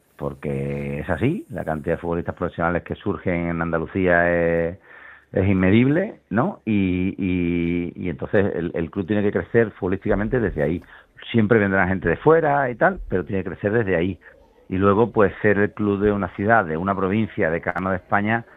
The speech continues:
dentro del fútbol profesional, pues tiene que ser el escaparate de muchas cosas, ¿no? Y el, y el foco de muchas cosas.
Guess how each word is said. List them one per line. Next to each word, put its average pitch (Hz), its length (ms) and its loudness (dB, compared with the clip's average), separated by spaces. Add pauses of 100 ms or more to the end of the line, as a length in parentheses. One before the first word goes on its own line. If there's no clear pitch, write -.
(280)
dentro 98 280 0
del 98 80 -2
fútbol 107 220 -2
profesional, 107 540 2
pues 69 180 -8 (120)
tiene 85 220 -4
que 92 100 -4
ser 92 180 -4
el 113 100 0
escaparate 85 580 -2
de 101 60 -2
muchas 104 340 -6
cosas, 104 480 -2
¿no? 147 220 -6
Y 104 140 -4
el, 85 200 -6
y 85 140 -6
el 78 180 -8 (100)
foco 98 260 -4
de 98 60 0
muchas 101 260 -6
cosas. - 340 -12